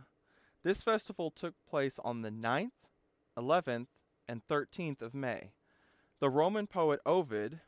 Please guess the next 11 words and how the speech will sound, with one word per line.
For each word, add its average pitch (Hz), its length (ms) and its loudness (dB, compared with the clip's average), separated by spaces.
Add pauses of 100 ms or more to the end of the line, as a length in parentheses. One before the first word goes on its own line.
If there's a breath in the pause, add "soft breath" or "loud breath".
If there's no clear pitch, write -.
(180)
born 143 240 2
on 123 140 0
March 143 320 -2
twentieth 139 520 -4
in 135 140 -6
the 120 100 -4
year 123 200 0
forty-three 127 580 -4
B 117 220 -6
C - 180 -10
E, 151 380 -6